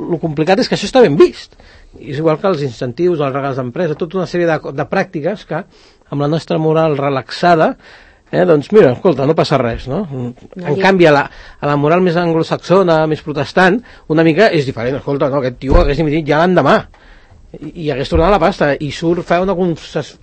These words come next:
Speaker 1: una confessió pública amb la seva dona al costat, i tot aquest tema... Que, que, que ho tenen una mica més clar, no? I aquí, escolta, tapa, tapa i, i fes un apanyo.
Speaker 2: No, i el que parlàvem abans de l'ètica,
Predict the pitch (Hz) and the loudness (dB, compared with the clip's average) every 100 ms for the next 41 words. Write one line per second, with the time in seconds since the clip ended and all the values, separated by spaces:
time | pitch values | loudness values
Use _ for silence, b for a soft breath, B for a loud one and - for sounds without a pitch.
0 | 165 165 165 165 165 170 160 156 180 208 | -10 -6 -6 -4 -4 -2 0 4 6 6
1 | 214 156 170 170 175 214 214 151 - 180 | 4 0 -2 0 2 2 0 -4 0 0
2 | 175 131 B B B - 180 180 151 208 | 0 -6 B B B -2 0 0 0 0
3 | 180 269 B B B _ 147 147 - 147 | 2 -2 B B B _ -2 -2 -2 -6
4 | 135 139 135 175 202 160 143 120 - 160 | -4 -4 0 0 2 0 0 -4 -2 -2
5 | 139 151 127 175 160 - 147 117 143 131 | 0 -4 -4 -8 -8 -8 -6 -6 -6 -6
6 | 139 165 170 175 185 156 135 123 120 131 | -4 -4 -2 -4 -2 -2 -2 -4 -8 -10
7 | 127 143 135 113 127 131 - - 226 202 | -8 -6 -6 -6 -8 -8 -12 -12 -6 -4
8 | 151 160 156 160 180 220 233 175 156 147 | -6 -10 -12 -8 -4 -2 -2 -4 -10 -12
9 | - 165 185 | -14 -14 -14